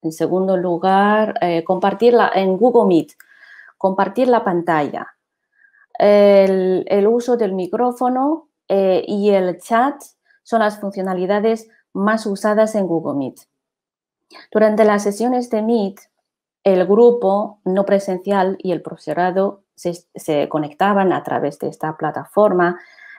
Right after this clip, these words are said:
eh, se activaban la cámara y el micrófono, el profesorado, eh, daba nuevos materiales. En el caso de alumnado,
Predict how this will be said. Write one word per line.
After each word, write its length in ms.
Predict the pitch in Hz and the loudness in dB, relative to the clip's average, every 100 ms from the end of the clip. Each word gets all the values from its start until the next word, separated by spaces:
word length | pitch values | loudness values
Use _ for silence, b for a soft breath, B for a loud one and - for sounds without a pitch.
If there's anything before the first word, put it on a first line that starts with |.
| - | -2
eh, 880 | 165 165 156 151 151 143 139 131 - | 2 4 4 4 4 4 2 -2 -4
se 180 | - - | -6 -2
activaban 680 | 151 - 147 160 151 139 135 | -2 -2 0 2 2 0 -2
la 440 | 156 139 147 165 - | -2 0 0 -4 -2
cámara 560 | 180 185 175 185 214 _ _ _ _ - | 0 2 2 0 -4 _ _ _ _ -8
y 140 | 156 | -6
el 100 | 139 | -4
micrófono, 760 | 147 - 185 190 175 180 208 - _ _ _ _ - | -6 -2 -2 -2 -4 -4 -6 -12 _ _ _ _ -2
el 420 | 190 180 175 170 | 0 2 0 -2
profesorado, 840 | 165 165 160 147 165 170 180 - _ _ _ | -6 -6 -4 0 2 0 -2 -6 _ _ _
eh, 180 | - 160 | -4 -2
daba 800 | 165 160 165 151 139 - - _ - - | 0 0 2 2 2 -2 -8 _ -20 -6
nuevos 440 | 175 180 170 170 | 0 0 0 -4
materiales. 680 | 160 143 - - - - _ _ _ | -8 -8 -8 -10 -10 -20 _ _ _
En 80 | 185 | -10
el 60 | 165 | -4
caso 280 | 190 185 175 | -4 -4 -2
de 100 | 180 | 0
alumnado, 680 | 170 180 185 214 170 - | 0 0 0 0 0 -4